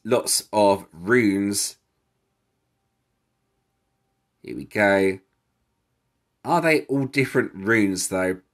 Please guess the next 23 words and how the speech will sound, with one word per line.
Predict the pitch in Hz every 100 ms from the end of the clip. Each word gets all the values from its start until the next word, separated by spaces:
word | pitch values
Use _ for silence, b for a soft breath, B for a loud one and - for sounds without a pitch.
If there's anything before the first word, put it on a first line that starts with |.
| _ _ _
Well, | 110 196 226 87 98 -
doesn't | - 226 151
look | 120
too | - 180 175
bad. | 98 90 95 95 _ _ _ _ _ _ _ _ _ _ _ _ _ _ _ _ -
Doesn't | 151 151
look | 127 -
too | - 135
bad | 123 117 104
at | - -
all. | 135
I | 104
think | - - 208 156 -
I | 110
may | 117 156
have | 104 -
got | 107 -
one | - 104 135
of | 107
each | 104 95 -
rune | 98 113 120 101
from | - 92 95
that. | 113 101 - -